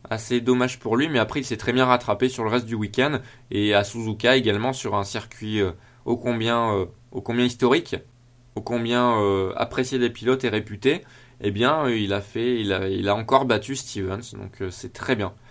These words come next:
C'est très, très bien, et, euh, c'est une affaire à suivre pour, euh, pour, euh, Rossi, parce que peut-être qu'il va pouvoir obtenir un baquet, euh, comme ceci, euh, pour la saison prochaine.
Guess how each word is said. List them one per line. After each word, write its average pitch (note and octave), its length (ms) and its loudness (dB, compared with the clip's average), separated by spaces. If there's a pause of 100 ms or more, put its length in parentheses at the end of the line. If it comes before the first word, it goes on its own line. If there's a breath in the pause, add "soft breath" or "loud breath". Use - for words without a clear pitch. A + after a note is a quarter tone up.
(260 soft breath)
C'est A2+ 220 -6
très, - 220 -2
très D3 240 2
bien, C3 260 4 (360 loud breath)
et, A2+ 220 2
euh, A2 80 4
c'est A2 180 -4
une A#2+ 100 2
affaire C3 240 2
à B2+ 80 4
suivre B2 400 -2
pour, G#2+ 360 -2
euh, G#2 300 2
pour, A2+ 240 -4
euh, A2 60 4
Rossi, A2+ 500 -2
parce A#2+ 240 -6
que G#2 480 0
peut-être A2+ 400 -4
qu'il G#2+ 220 -8
va G#2+ 100 0
pouvoir A#2+ 340 4
obtenir A#2 420 0
un A2 100 2
baquet, A2 360 2
euh, A2+ 120 2
comme G#2 220 -4
ceci, C3 440 -4
euh, G#2+ 140 2
pour A2+ 180 -4
la A2+ 80 0
saison A#2+ 300 -4
prochaine. A2+ 500 -6